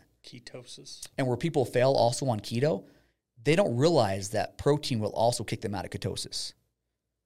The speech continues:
Speaker 2: So a true keto plan is five percent carbs,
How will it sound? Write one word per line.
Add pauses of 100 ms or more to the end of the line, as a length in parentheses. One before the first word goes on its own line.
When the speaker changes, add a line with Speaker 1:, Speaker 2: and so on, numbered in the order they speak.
Speaker 2:
So
a
true
keto
plan (260)
is
five
percent
carbs,